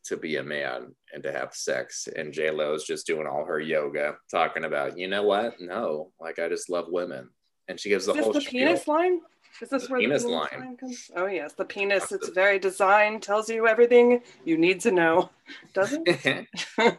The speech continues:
Speaker 1: Just
Speaker 2: the
Speaker 1: what she
Speaker 2: design
Speaker 1: said.
Speaker 2: of it tell you? <laughs>
Speaker 1: It's just a toe, right? And that's, that's all we need to know. It's just like, men suck. Boy, uh, um, yeah,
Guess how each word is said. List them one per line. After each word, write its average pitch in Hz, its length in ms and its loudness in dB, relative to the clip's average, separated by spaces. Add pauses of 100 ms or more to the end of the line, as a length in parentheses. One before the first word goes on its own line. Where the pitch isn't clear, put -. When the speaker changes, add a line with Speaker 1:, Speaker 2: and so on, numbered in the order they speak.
(140)
Speaker 1:
Just - 0 -
Speaker 2:
the 226 80 4 (100)
Speaker 1:
what 262 60 2
she 240 60 4
Speaker 2:
design 220 340 8
Speaker 1:
said. 226 200 10
Speaker 2:
of 202 60 4
it 240 180 6
tell 226 140 4
you? 214 160 0
<laughs> 247 120 2 (180)
Speaker 1:
It's - 180 0
just - 220 0
a 92 80 2 (120)
toe, 98 460 2
right? 226 240 4 (1400)
And 156 160 -8
that's, - 600 -8 (200)
that's 82 200 -8
all 98 140 0
we 113 100 -2
need 113 160 -2
to 113 80 -2
know. 110 260 -2
It's 65 140 -8
just 87 180 -8
like, 82 340 -2 (320)
men 80 380 -4
suck. 90 460 -2 (640)
Boy, 104 180 4
uh, 107 380 0 (100)
um, 101 380 2 (200)
yeah, 90 120 -8